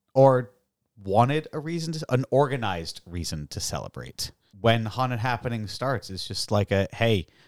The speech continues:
we've got all these people coming here and we need to provide them something to do,"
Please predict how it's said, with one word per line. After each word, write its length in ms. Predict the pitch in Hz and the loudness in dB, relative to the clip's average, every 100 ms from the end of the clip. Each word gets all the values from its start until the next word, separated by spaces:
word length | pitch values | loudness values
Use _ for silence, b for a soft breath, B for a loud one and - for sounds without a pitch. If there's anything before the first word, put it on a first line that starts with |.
| b - | b -6
we've 320 | 101 104 92 | 0 0 2
got 280 | 101 101 - | 2 2 0
all 140 | 104 98 | 0 0
these 200 | 98 - | 0 -2
people 340 | 113 - 143 | -4 0 0
coming 340 | - 98 95 | 2 0 0
here 260 | 73 90 98 | -2 -4 -2
and 200 | 101 95 | -4 -2
we 80 | 95 | -2
need 180 | 101 - | -2 -4
to 100 | - | -2
provide 600 | 92 85 95 98 98 85 _ | -2 0 2 2 0 -6 _
them 260 | - 98 92 | -4 -2 -2
something 500 | - 95 - 80 73 | -2 -4 -4 -10 -10
to 100 | - | -12
do," 400 | 71 78 78 | -12 -10 -10